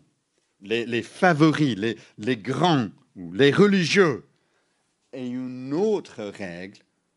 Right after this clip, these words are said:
pour les autres. C'est une bonne chose, cela. C'est maintenant, je pense, qu'il joue, euh, la finale de l'Open de l'Australie en tennis. C'est Rafael Nadal, euh, contre Medvedev.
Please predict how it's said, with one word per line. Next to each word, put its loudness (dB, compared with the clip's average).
pour -10
les -4
autres. -16
C'est -20
une -18
bonne -10
chose, -14
cela. -20
C'est -10
maintenant, -8
je -14
pense, -8
qu'il -12
joue, -2
euh, -6
la -6
finale -2
de -10
l'Open -2
de 0
l'Australie -2
en -6
tennis. -2
C'est -8
Rafael -10
Nadal, 2
euh, 0
contre -4
Medvedev. 0